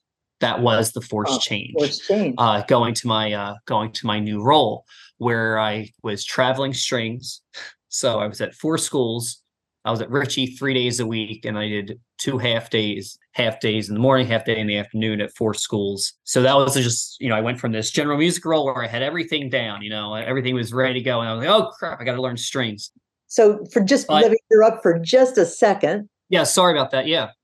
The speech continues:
Speaker 2: No, no. When you say strings, for our listeners, I know what you're talking about, teaching strings.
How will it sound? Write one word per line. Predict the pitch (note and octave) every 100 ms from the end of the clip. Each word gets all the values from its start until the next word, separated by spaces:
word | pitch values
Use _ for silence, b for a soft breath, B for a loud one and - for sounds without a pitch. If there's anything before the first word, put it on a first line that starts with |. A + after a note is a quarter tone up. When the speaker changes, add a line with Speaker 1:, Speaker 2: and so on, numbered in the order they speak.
| _
Speaker 2:
No, | A3+ C4+
no. | C#4 F#3 F3
When | G#3
you | A3 A#3
say | A#3 B3
strings, | - - - B3+ E3+ -
for | - C#4 C4+
our |
listeners, | B3 B3 B3 E3+ C#3+ -
I | A3 C4+
know | B3+
what | A3 G#3 G#3
you're |
talking | G3+ F#3+ F3
about, | F3 F3 E3+
teaching | A3+ G#3 G3+
strings. | F3+ - A3 E3+ E3